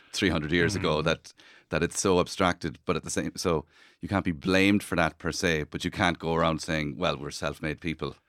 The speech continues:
Speaker 2: That's, this is the very thing, and I, and I do think that sometimes it's, it's a case that we, 'cause very often gonna u-, we'd use terminology or, or expressions, and that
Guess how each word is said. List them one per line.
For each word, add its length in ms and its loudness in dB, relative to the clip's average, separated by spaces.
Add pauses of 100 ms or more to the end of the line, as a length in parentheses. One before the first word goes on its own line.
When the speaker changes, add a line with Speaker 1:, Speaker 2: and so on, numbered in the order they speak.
(200)
Speaker 2:
That's, 160 -4
this 280 0
is 100 -4
the 100 -2
very 220 0
thing, 180 -4
and 200 0
I, 140 -2
and 180 -2
I 120 -2
do 120 0
think 340 -4
that 200 -4
sometimes 480 -6
it's, 120 -18
it's 180 -8
a 40 -10
case 360 -6
that 280 -4 (160)
we, 120 -10 (260)
'cause 180 -4 (500)
very 280 2
often 320 0
gonna 180 -6
u-, 300 -8
we'd 140 -8
use 260 -6
terminology 600 -6
or, 360 -6
or 80 -2
expressions, 680 -6
and 400 -2
that 240 -4